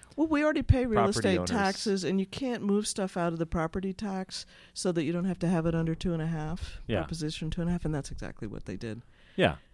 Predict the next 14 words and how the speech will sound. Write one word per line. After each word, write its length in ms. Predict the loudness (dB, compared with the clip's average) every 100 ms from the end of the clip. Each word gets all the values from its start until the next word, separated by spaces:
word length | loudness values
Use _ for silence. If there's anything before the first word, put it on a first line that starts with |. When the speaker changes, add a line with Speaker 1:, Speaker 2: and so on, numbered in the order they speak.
| -12
Speaker 1:
So 180 | 0 2
it's 160 | 2 2
like, 320 | 2 2 -2 0
you're 160 | 4
already 160 | 6 4
taxed 340 | 4 2 2
on 140 | 0 0
the 60 |
Speaker 2:
Right. 220 | 0 6
Speaker 1:
land. 160 | 10 8
Speaker 2:
Proposi-, 280 | 6 -2 0
Speaker 1:
<laughs> 0 |
Speaker 2:
yeah, 180 | 2 2
exactly. 500 | 0 -2 -2 -6